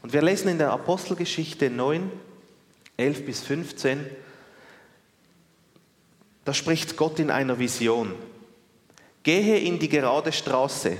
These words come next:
befahl ihm der Herr, "und frage im Haus des Judas nach einem Saulus aus Tarsus. Du musst Folgendes wissen, Saulus betet und in einer Vision hat er gesehen, wie ein Mann namens Hananias in sein Zimmer tritt und ihm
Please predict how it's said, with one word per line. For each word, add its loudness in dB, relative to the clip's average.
befahl 0
ihm -2
der 0
Herr, 2
"und -4
frage 0
im -2
Haus 0
des -4
Judas -4
nach 0
einem -2
Saulus 0
aus -4
Tarsus. -4
Du -2
musst 0
Folgendes 0
wissen, -2
Saulus 0
betet 0
und -2
in 0
einer 0
Vision 0
hat 0
er 0
gesehen, 0
wie 2
ein 0
Mann 0
namens -2
Hananias -2
in -2
sein 0
Zimmer -4
tritt -6
und -10
ihm -4